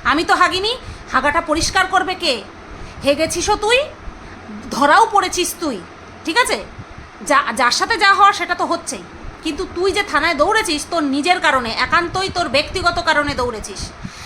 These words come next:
জাজ দিদির বাড়িতে যদি কোনো নোটিশ গিয়ে থাকে, সেটাও একান্তই তার ব্যক্তিগত কারণে, আহ, গেছে। ব্যক্তিগত অর্থাৎ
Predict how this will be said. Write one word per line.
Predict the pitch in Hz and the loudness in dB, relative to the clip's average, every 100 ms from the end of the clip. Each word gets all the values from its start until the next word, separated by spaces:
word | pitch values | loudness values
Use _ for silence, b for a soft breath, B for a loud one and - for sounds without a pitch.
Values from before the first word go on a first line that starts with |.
| B - | B 2
জাজ | 285 320 | 2 2
দিদির | 330 427 | 0 0
বাড়িতে | 330 320 359 370 | 2 2 2 -4
যদি | 359 370 | -4 -4
কোনো | 359 339 | -2 0
নোটিশ | 285 302 349 285 | 0 -2 -4 -2
গিয়ে | 311 | -2
থাকে, | 320 311 339 - - | -2 -2 -2 -6 -10
সেটাও | - 330 359 359 | -4 2 4 4
একান্তই | 254 311 320 - 370 - | 2 0 0 -2 -4 2
তার | 269 320 320 | 4 4 2
ব্যক্তিগত | 285 - 330 330 320 | -4 -4 -2 0 0
কারণে, | 294 294 294 | 0 0 -2
আহ, | 294 - 240 220 | -6 -8 -6 -4
গেছে। | 233 233 | -4 -2
ব্যক্তিগত | 254 - 330 339 | -2 -2 0 2
অর্থাৎ | 339 302 349 | 2 2 -2